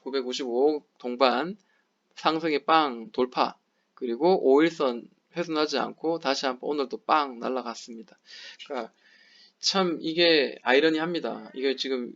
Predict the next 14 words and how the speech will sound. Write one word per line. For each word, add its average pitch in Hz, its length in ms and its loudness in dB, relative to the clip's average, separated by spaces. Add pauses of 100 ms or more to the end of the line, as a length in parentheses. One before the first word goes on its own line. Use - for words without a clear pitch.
리스크를 160 500 2
가지고 151 400 2
있는, 131 560 -2
어, 123 160 -6
종목인데도 151 540 -2
불구하고 147 640 0 (100)
이렇게 131 180 -6
잘 110 160 -4
날아갔다는 127 640 0
거. 113 80 -20
그래서 120 160 -10
정치 131 320 -6
테마주는 139 760 -2 (560)
지금 151 640 -4